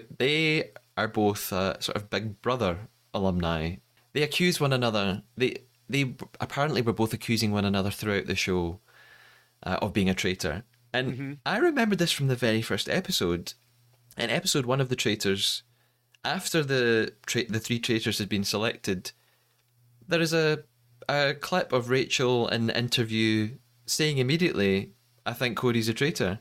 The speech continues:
Speaker 1: And I, 'cause I remember thinking, "Oh, wow, she's,
Speaker 2: Right.
Speaker 1: she spotted it already." But then it just sort of disappeared, and we, we don't get much reference to it for, you know, for the next five, six episodes.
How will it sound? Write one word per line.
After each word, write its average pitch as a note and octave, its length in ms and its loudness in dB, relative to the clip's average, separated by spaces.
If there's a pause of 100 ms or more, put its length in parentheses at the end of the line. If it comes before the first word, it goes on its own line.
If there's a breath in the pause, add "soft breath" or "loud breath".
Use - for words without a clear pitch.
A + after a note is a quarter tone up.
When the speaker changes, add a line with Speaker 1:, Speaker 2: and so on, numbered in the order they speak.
(840 soft breath)
Speaker 1:
And D3 120 -2
I, F3 120 4
'cause - 180 0
I F#3+ 60 4
remember F#3+ 360 4
thinking, D#3 340 0
"Oh, G3+ 140 2
wow, E3 260 2
she's, D3+ 200 0
Speaker 2:
Right. C3+ 240 -2
Speaker 1:
she G#3 140 0
spotted C3+ 360 0
it B2 60 2
already." A#2+ 500 2 (380 soft breath)
But - 140 0
then C4 200 2
it - 180 0
just G3+ 280 2
sort - 220 2
of - 160 -2
disappeared, C#3 760 0
and C3+ 180 0
we, D3 200 -2 (200)
we C3+ 120 -2
don't E3+ 320 0
get F#3+ 180 2
much B2+ 220 0
reference D#3 440 0
to A#2 240 2
it - 120 -10 (340)
for, B2+ 260 -2 (760)
you D#3 140 -2
know, A#2+ 120 4
for C#3 100 -6
the D#3 80 0
next F#3+ 240 0
five, C#3 320 -2
six - 260 -2
episodes. A#2+ 800 -2